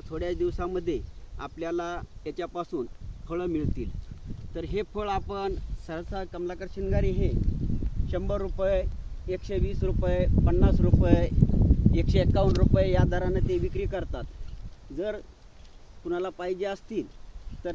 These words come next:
त्यांना त्यांच्या नंबरवर कॉन्टॅक्ट करून आपण मागू शकता. तुम्हाला याचे दोन्ही नंबर दिले जातील. जर पाहिजे असेल तर त्यावेळेस आमच्याशी संपर्क करावा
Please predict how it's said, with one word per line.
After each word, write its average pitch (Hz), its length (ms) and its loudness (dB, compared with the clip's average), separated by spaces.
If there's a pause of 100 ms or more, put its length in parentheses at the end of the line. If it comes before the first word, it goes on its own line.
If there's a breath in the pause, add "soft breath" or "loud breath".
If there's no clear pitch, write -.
त्यांना 190 360 -6 (1300)
त्यांच्या 180 440 -6
नंबरवर 180 540 -6 (440)
कॉन्टॅक्ट 175 420 -12
करून 185 280 -8
आपण 180 280 -12
मागू 175 300 -6 (100)
शकता. 170 360 -12 (360)
तुम्हाला 180 260 -6
याचे 175 220 -6
दोन्ही 175 280 -4
नंबर 185 320 -6
दिले 175 260 -2
जातील. 170 380 -4 (520)
जर 156 80 -6 (100)
पाहिजे 170 240 -4
असेल 180 360 -2
तर 190 60 -8 (120)
त्यावेळेस 175 400 -2
आमच्याशी 170 460 2
संपर्क 180 380 -2 (100)
करावा 180 320 0